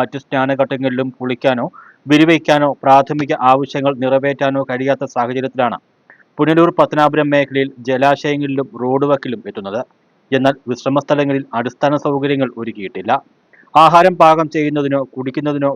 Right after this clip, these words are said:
വെള്ളം നദികളിൽ നിന്നും സമീപ വീടുകളിൽ നിന്നും കൊണ്ടുവരേണ്ട സ്ഥിതിയാണ്. ശക്തമായ ഒഴുക്കും കുഴിയുമായി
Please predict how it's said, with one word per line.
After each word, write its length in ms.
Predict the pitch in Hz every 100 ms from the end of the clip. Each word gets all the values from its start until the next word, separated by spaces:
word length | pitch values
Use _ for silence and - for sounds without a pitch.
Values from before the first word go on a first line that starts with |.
| 113
വെള്ളം 300 | 127 135 139 123
നദികളിൽ 360 | 123 135 143 143
നിന്നും 200 | 139 139 131 131
സമീപ 280 | 123 139 143
വീടുകളിൽ 300 | 135 135 135 131
നിന്നും 180 | 131 127
കൊണ്ടുവരേണ്ട 440 | 127 120 135 131 123
സ്ഥിതിയാണ്. 480 | - 110 104 87 101 147 _ _ _ _ -
ശക്തമായ 460 | 160 - 180 175 175 165
ഒഴുക്കും 300 | 151 151 151 -
കുഴിയുമായി 520 | 135 135 147 147 147